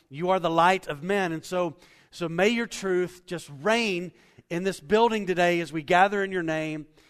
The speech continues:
so that, um, that affirmation and that response of us would be there. So we affirm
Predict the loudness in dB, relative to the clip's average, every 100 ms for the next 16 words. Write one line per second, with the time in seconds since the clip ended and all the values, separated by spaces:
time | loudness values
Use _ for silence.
0 | _ _ _ -12 -8 -2 2 2 0 -8
1 | _ _ _ _ _ -8 -8 -8 -12 -8
2 | -2 0 0 -4 -4 -4 -4 -6 -4 -6
3 | -8 -10 -10 -8 -6 -8 -8 -14 -8 -6
4 | -6 -10 -10 -10 -10 -14 -14 -16 _ -12
5 | -10 -10 -12 -16 _ _ _ -12 -10 -10
6 | -12 -16 -12 -12 -12 -10 -8 -6 -8 -10